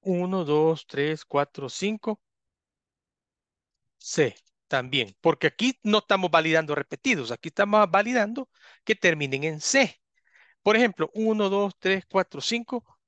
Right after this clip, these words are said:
y termina en L. Bueno, no en L, en P.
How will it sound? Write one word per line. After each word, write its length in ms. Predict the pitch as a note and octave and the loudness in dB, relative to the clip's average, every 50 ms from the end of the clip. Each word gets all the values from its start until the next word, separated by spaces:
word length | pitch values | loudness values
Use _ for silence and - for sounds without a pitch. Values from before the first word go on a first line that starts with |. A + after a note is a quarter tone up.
| _ _ _ _ _ _ _ - | _ _ _ _ _ _ _ -4
y 140 | A3 G#3+ | -4 -4
termina 500 | - - F#3 F3 F3 F#3 G3 G3 G3+ G3+ G3+ | 0 2 2 2 4 2 2 2 4 4 4
en 320 | G3+ G3+ G#3 G#3+ G#3+ - _ _ _ _ _ _ _ _ _ _ _ _ _ _ _ _ _ _ _ _ _ _ _ _ _ _ _ _ _ _ _ _ _ | 2 2 0 0 -2 -6 _ _ _ _ _ _ _ _ _ _ _ _ _ _ _ _ _ _ _ _ _ _ _ _ _ _ _ _ _ _ _ _ _
L. 420 | F#3 F#3+ F3+ D3+ B2+ A#2 G#2 - _ _ _ _ _ _ _ _ _ _ _ _ _ _ _ _ _ _ _ _ _ _ _ _ _ _ _ | 0 2 2 2 0 -2 -6 -10 _ _ _ _ _ _ _ _ _ _ _ _ _ _ _ _ _ _ _ _ _ _ _ _ _ _ _
Bueno, 260 | E3 F#3 D#3+ C3+ C#3 | -4 -2 -2 -2 -4
no 120 | F3+ F#3+ | -6 -6
en 120 | F3 E3+ E3 | -4 -2 -2
L, 120 | C3 B2 | -4 -4
en 120 | A#2+ B2 - | -6 -8 -4
P. 380 | _ - G3+ E3 - - _ | _ 2 2 2 0 -4 _